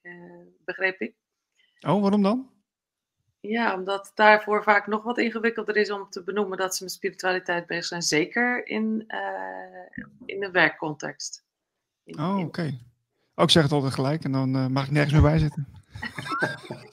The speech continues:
Speaker 1: Nou ja, dat is
Speaker 2: Ja. Oké.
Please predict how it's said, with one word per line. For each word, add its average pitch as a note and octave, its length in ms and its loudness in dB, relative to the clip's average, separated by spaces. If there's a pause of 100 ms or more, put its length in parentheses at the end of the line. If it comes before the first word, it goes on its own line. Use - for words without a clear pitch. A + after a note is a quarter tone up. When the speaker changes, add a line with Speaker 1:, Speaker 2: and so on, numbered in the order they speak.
(640)
Speaker 1:
Nou - 140 0
ja, A3+ 120 -4
dat F3 280 -6
is C4 140 -10 (640)
Speaker 2:
Ja. E3+ 260 6 (1300)
Oké. F#3+ 380 2